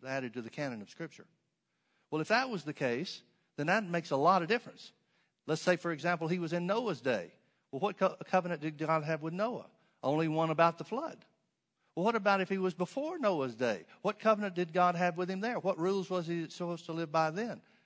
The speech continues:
We don't know. Nobody would have an answer for that. And so to try to determine a doctrine out of what Job did or didn't do is just foolish because we don't have enough information to know how,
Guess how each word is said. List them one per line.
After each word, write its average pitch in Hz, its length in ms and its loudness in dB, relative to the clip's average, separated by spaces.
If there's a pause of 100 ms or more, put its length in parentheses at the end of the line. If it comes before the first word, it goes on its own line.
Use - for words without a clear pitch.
(200)
We 131 180 -2
don't 147 200 2
know. 233 260 -2 (540)
Nobody 190 380 6
would 185 160 2
have 185 160 2
an 185 80 0
answer 202 320 -2
for 135 160 -6
that. 101 240 -6 (600)
And 147 100 -2
so 180 120 4
to 156 80 -2
try 170 220 2
to 170 80 2
determine 185 440 0
a 147 60 -2
doctrine 160 640 0 (200)
out 143 140 4
of 147 100 0
what 160 140 0
Job 156 280 0
did 190 200 4
or 175 80 0
didn't 151 260 -2
do 196 280 -2
is 131 120 -6
just 139 200 -10
foolish - 640 -6 (840)
because 147 240 -4
we 151 80 -2
don't 151 140 -2
have 151 140 2
enough 147 200 -2
information 143 520 -6
to 135 60 -6
know 131 200 -4
how, 139 240 -2